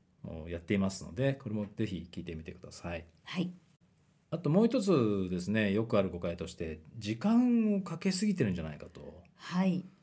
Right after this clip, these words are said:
Speaker 1: なんか最近社長は、なんかビーエヌアイ活動にうつつを抜かしているみたいな。
Speaker 2: <laughs>
Speaker 1: ねえ。
Speaker 2: はい。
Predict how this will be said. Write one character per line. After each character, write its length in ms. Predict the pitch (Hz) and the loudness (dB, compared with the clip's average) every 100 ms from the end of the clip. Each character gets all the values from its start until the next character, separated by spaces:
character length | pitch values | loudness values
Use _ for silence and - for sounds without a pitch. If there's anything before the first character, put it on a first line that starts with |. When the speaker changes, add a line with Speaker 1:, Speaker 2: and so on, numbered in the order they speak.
| _ _ | _ _
Speaker 1:
な 80 | 131 | -4
ん 20 | |
か 100 | 95 | -4
最 260 | 90 147 156 | -4 -2 0
近 120 | 156 | 0
社 160 | 135 147 | 0 -2
長 320 | - 196 180 | 2 2 4
は、 340 | 175 170 160 - _ _ _ _ _ _ _ | 4 2 -2 -6 _ _ _ _ _ _ _
な 80 | 131 | -6
ん 40 | |
か 120 | 117 90 | -4 -2
ビ 160 | 95 | 2
ー 40 | 165 | 8
エ 60 | 180 | 10
ヌ 80 | 180 | 12
ア 120 | 180 | 10
イ 200 | 165 156 - - | 10 4 -8 -8
活 260 | - - | -6 -2
動 120 | 117 92 | 2 2
に 100 | 87 | 0
う 100 | 87 | -2
つ 140 | 143 | -2
つ 200 | 120 139 | 0 2
を 80 | 127 | 4
抜 100 | 113 | 4
か 140 | 117 | 2
し 100 | 117 | 0
て 360 | - 135 120 - - | 4 6 6 0 -4
い 60 | 214 113 | 2 6
る 140 | 120 | 8
み 80 | 104 | 6
た 100 | 85 | 2
い 80 | - | -4
な。 80 | - - _ _ _ _ | -10 -20 _ _ _ _
Speaker 2:
<laughs> 480 | - - - - - | -14 -10 -10 -12 -6
Speaker 1:
ね 280 | 127 113 78 | 0 0 0
え。 20 | - | -2
Speaker 2:
は 260 | 196 175 | 0 0
い。 140 | 147 | 0